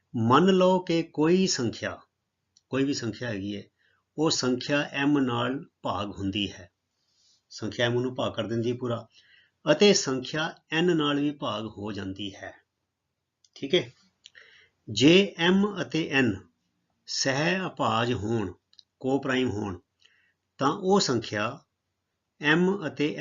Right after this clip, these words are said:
n ਦੇ ਗੁਣਨਫਲ, ਅਰਥਾਤ m ਗੁਣਾ n ਨਾਲ ਵੀ ਭਾਗ ਹੋਏਗੀ। ਬੱਚਿਓ, ਬੜਾ ਹੀ ਕੀਮਤੀ ਸਿਧਾਂਤ ਹੈ ਤੇ ਇਹਦੇ ਨਾਲ ਅਸੀਂ ਆਪਣੇ ਸਵਾਲ ਹੱਲ ਕਰਨ ਦੀ ਜਿਹੜੀ ਸਪੀਡ ਹੈ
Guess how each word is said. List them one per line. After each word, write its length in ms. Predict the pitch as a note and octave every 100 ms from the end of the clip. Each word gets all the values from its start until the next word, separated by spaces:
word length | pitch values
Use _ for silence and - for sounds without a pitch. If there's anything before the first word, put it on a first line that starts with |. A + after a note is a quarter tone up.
| C#3
n 100 | C#3+
ਦੇ 120 | D3
ਗੁਣਨਫਲ, 680 | A#2+ B2+ C3+ B2 G#2+ F#2 F2+ -
ਅਰਥਾਤ 420 | G#2+ A2 B2+ -
m 260 | D3 D3 C3+
ਗੁਣਾ 320 | B2+ C3+ C#3+ - C#3+
n 100 | D3+
ਨਾਲ 300 | C3 A#2+ A#2
ਵੀ 180 | A2+ C3+ C#3
ਭਾਗ 360 | A#2 F#2+ G#2+ A#2+ A#2
ਹੋਏਗੀ। 640 | G#2 G#2 G2+ G2 G2+ F#2 - _ _ _ _ _
ਬੱਚਿਓ, 240 | B2 F3 C#3+
ਬੜਾ 220 | B2+ D3
ਹੀ 140 | E3
ਕੀਮਤੀ 360 | D#3+ C3 B2+ C#3+
ਸਿਧਾਂਤ 440 | D#3 A#2+ G#2+ G#2+
ਹੈ 200 | C3 C3+ _ _ _ _ _ _ -
ਤੇ 80 |
ਇਹਦੇ 300 | D#3+ D3+ C#3+
ਨਾਲ 300 | D#3 D3 D3+
ਅਸੀਂ 440 | C3 - C#3+ D3+ F#3 - _ _ _ _ _
ਆਪਣੇ 300 | C3+ C3 C#3
ਸਵਾਲ 380 | C#3+ C3 G#2+ A#2
ਹੱਲ 240 | B2 A#2+ B2+
ਕਰਨ 300 | B2 B2 A#2+
ਦੀ 100 | B2
ਜਿਹੜੀ 180 | B2
ਸਪੀਡ 420 | B2 - C#3 D3+
ਹੈ 140 | A2